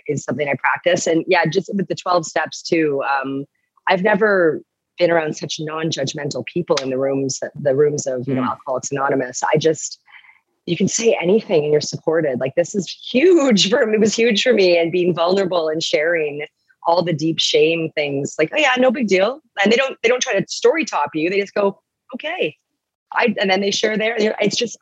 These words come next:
Speaker 1: okay.
Speaker 2: Mm-hmm.
Speaker 1: It, anyway,
Speaker 2: Yeah.
Speaker 1: that's a side, side note. Um, so I think what, what I,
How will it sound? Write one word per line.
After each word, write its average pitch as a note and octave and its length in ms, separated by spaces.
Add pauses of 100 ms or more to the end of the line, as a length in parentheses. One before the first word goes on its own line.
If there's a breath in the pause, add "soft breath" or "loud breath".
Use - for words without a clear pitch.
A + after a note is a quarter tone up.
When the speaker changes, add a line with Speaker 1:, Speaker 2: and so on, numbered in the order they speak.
(100)
Speaker 1:
okay. - 260
Speaker 2:
Mm-hmm. G3+ 400 (400)
Speaker 1:
It, F#3+ 160
anyway, E3 300
Speaker 2:
Yeah. C#3+ 80
Speaker 1:
that's D3+ 120
a E3+ 40
side, D3+ 400
side D3 260
note. C3+ 240 (500 loud breath)
Um, F#3+ 220
so - 140
I A3+ 80
think C#4+ 240
what, D#4+ 220
what G#3+ 280 (200)
I, F#3 180